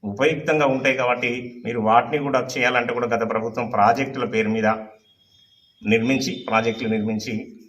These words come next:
ఈ యొక్క, ఆ, ప్రజలందరికీ కూడా నీటి, సాగునీటికి కానీ తాగునీటికి కానీ అవసరాల కోసం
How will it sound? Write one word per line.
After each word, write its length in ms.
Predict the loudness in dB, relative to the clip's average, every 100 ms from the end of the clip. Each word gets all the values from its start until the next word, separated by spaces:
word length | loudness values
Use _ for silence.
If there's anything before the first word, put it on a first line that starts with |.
| _
ఈ 20 | -6
యొక్క, 160 | -2 -2 -4 -8 -2
ఆ, 300 | 0 0 -2
ప్రజలందరికీ 520 | -2 0 2 2 0
కూడా 140 | 0 0
నీటి, 560 | 0 -2 -6 -6 -8 -16 _ _ _
సాగునీటికి 640 | -4 2 2 2 0 -2 -2
కానీ 200 | -2 2
తాగునీటికి 500 | 4 4 2 -4 -4
కానీ 160 | -2
అవసరాల 380 | -2 -2 -2 -2
కోసం 360 | -4 -6 -6